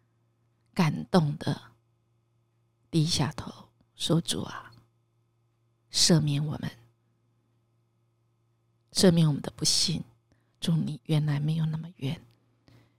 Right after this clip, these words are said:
原来你一直在我们的叹息中，你一直在我们的呼求中。感谢你，我们要起来赞美，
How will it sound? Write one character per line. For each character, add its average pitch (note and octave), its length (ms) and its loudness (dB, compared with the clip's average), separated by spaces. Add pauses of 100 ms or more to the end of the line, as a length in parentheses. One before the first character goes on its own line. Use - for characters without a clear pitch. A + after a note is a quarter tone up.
(140)
原 D#3 300 0
来 E3 400 -4 (1000)
你 D#3 200 -4
一 E3+ 80 4
直 - 240 -2
在 D3 300 0
我 E3+ 120 -2
们 C#3+ 240 -2
的 E3+ 220 -6 (400)
叹 - 260 -8 (120)
息 - 340 0
中， - 260 -4 (1300)
你 D#3 240 0
一 D#3 100 4
直 - 240 -2
在 D#3 380 0 (160)
我 D3+ 120 -8
们 C#3 200 0
的 - 260 -2
呼 - 420 -6
求 - 200 -2 (160)
中。 - 280 -6 (1400)
感 D3+ 200 4
谢 F3+ 240 4
你， D#3+ 320 -4 (920)
我 E3 120 4
们 D#3 420 0 (120)
要 D3+ 240 0
起 - 240 2
来 E3 240 -6
赞 D#3 240 2
美， - 400 -6